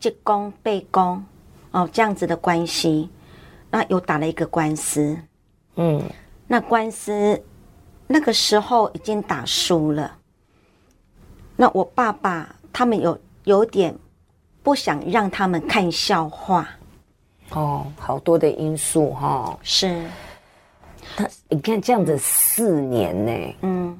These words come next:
Speaker 2: 过这样的日子，其实那个压力是有欸。
Speaker 1: 很大。
Speaker 2: 爸爸的压力更大。
Speaker 1: 他，他很大，对。那我爸爸走的时候，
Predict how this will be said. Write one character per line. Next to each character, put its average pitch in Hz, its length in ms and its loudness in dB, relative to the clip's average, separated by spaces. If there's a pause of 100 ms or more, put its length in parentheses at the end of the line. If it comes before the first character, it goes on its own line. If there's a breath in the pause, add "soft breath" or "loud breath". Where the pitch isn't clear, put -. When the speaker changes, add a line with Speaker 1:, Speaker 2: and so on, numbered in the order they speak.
Speaker 2:
过 180 220 4
这 170 140 0
样 139 120 2
的 127 140 2
日 131 240 2
子， - 260 -8 (120)
其 - 180 -2
实 160 180 2
那 175 140 6
个 160 120 4
压 135 260 0
力 135 160 2
是 147 260 -2
有 175 140 -4
欸。 185 80 0
Speaker 1:
很 170 80 0
大。 175 360 0 (220)
Speaker 2:
爸 151 140 2
爸 131 160 0
的 135 80 0
压 135 220 -2
力 135 200 -2
更 113 300 -2
大。 - 100 -2
Speaker 1:
他， - 440 -2
他 214 160 0
很 175 180 0
大， 160 260 -4 (160)
对。 170 300 -6 (580 soft breath)
那 240 160 4
我 190 100 4
爸 220 200 2
爸 180 320 -4
走 156 240 -2
的 165 80 -6
时 165 240 -2
候， 180 260 0